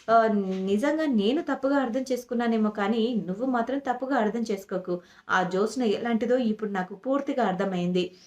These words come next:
నిజానికి నేను మీ మామయ్య గారే తప్పు చేశారని అనుకున్నాను. మీ మామయ్య గారు నీ విషయంలో తప్పు చేశారనుకున్నాను. కానీ మీ మామయ్య గారిది ఏ తప్పు లేదు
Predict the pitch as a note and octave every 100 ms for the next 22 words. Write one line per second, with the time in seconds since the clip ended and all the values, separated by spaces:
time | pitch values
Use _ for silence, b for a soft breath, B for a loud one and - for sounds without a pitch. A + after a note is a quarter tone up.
0 | B F#3 F#3+ A#3+ C#4+ - B3 D4 b b
1 | - C4 D4+ C4 A3 F3+ E3+ A#3 E4 C#4
2 | C4 C#4 - G#3+ C4+ C4+ C4 B3+ B3 B3
3 | C4+ A#3+ C#4+ D4+ A#3+ F#3+ G3 - A3 G3+
4 | F#3 A3 C4+ A3 G#3 C4+ C4+ A#3 G#3+ G#3+
5 | C#4 A#3 A#3+ F4 - C4+ F4 D#4 C4+ A#3+
6 | G3+ G3+ G#3 G3 F3+ F3 A#3+ A#3 A#3 B3
7 | B B - A3 F#3+ F3 A3 E4+ D#4 B3+
8 | A#3 A#3+ A#3+ A3+ A3+ F#3 F3 F3+